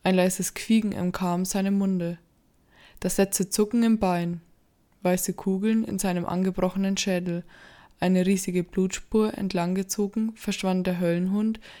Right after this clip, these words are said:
in den dunklen Toren der Hölle. „Scheiße, ich kann nicht mehr, ich habe gewonnen.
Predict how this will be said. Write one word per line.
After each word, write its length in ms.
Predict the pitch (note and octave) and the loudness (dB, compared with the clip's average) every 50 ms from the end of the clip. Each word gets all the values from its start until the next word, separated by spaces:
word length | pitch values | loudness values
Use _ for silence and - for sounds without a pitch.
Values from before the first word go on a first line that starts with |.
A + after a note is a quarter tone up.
| - - - | -20 -6 0
in 120 | F#3 F#3+ | 2 2
den 120 | F#3 F#3 F3 | 2 2 2
dunklen 400 | F#3 F#3 F3+ - - F3 F3 - | 0 -2 -2 -2 -2 -4 -4 -4
Toren 320 | - F#3 E3+ E3+ F3 F3+ | -4 -4 -2 -2 0 0
der 140 | F#3+ G3+ G3+ | 0 0 0
Hölle. 340 | G3 F#3 F3+ F3 E3+ E3+ F3 _ _ _ _ _ _ _ _ _ _ _ _ _ _ _ _ _ _ _ _ _ _ _ _ _ _ _ _ _ _ _ _ _ - | 0 0 0 -2 -2 -6 -8 _ _ _ _ _ _ _ _ _ _ _ _ _ _ _ _ _ _ _ _ _ _ _ _ _ _ _ _ _ _ _ _ _ -2
„Scheiße, 380 | - - G3 E3+ G#3 G3+ - A#3+ | 2 4 6 6 6 6 4 2
ich 140 | G3+ - | 0 0
kann 180 | - - A3+ A3 | 2 0 2 2
nicht 200 | A#3 A3 - - | 2 0 0 0
mehr, 220 | G3+ F#3+ F#3 F3 | 0 0 0 0
ich 160 | - F3+ - A3 | -2 -2 0 0
habe 160 | G#3+ G#3 G#3+ | 0 0 2
gewonnen. 520 | G3+ G#3+ G3 G#3 G#3+ G#3+ G#3 G3 F#3+ F#3 | 0 2 2 4 2 4 2 2 0 0